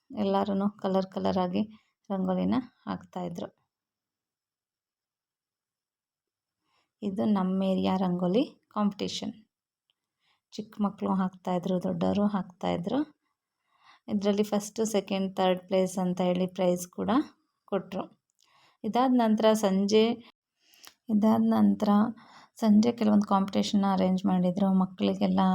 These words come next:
ಈ ಥರ ಕಪ್ಪೆ ಜಿಗಿತ ಎಲ್ಲ ಮಾಡಿದ್ರು. ಆಮ್, ಮಕ್ಳಿಗೊಂದು ಎಂಟರ್ಟೈನ್ಮೆಂಟ್ ಸಿಗುತ್ತೆ ಅಂತ. ಹಾಗೆ ದೊಡ್ಡವ್ರಿಗೂ ಕೂಡ ಕೆಲವೊಂದು ಗೇಮ್ಸ್ನ ಪ್ಲ್ಯಾನ್ ಮಾಡ್ಕೊಂಡಿದ್ರು.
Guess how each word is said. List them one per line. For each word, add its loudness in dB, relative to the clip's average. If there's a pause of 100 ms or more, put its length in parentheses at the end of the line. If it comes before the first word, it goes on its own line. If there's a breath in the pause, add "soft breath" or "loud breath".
(580 loud breath)
ಈ -10
ಥರ -2
ಕಪ್ಪೆ -4
ಜಿಗಿತ -6 (220)
ಎಲ್ಲ 0
ಮಾಡಿದ್ರು. -2 (880 soft breath)
ಆಮ್, 4 (140)
ಮಕ್ಳಿಗೊಂದು 4
ಎಂಟರ್ಟೈನ್ಮೆಂಟ್ -2
ಸಿಗುತ್ತೆ -2
ಅಂತ. -2
ಹಾಗೆ 0
ದೊಡ್ಡವ್ರಿಗೂ 2
ಕೂಡ -2
ಕೆಲವೊಂದು 2
ಗೇಮ್ಸ್ನ 0
ಪ್ಲ್ಯಾನ್ 0
ಮಾಡ್ಕೊಂಡಿದ್ರು. -2